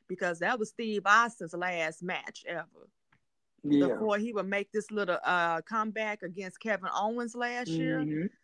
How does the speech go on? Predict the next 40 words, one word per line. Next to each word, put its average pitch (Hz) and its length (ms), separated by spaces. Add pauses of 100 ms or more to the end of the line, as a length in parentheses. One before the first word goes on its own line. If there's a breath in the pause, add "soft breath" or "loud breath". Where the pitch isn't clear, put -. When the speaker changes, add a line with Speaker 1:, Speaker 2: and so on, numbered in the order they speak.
(140)
Speaker 1:
But 170 180
yeah, 190 280
but 202 160
at 196 80
Speaker 2:
Mm-hmm. 202 60
Speaker 1:
least 180 260
The 220 100
Rock 247 360
could 220 200
say 226 160
he 247 200
had 180 160
got 190 180
a 160 60
win 175 580 (180)
off 202 260
of, 160 140
you 247 140
know, 160 160
from 202 240
Steve 165 360
Austin. - 540 (340)
Because 175 220
they 190 100
used 269 220
to 170 60
Speaker 2:
Yeah. 214 200
Speaker 1:
have - 80
matches 208 340
at 170 120
WrestleMania 190 840
seventeen 165 960 (220)
and 156 120
WrestleMania 180 640
sixteen, 262 580
and 160 80
Steve 220 360
will 208 80
always 202 440
win. 220 460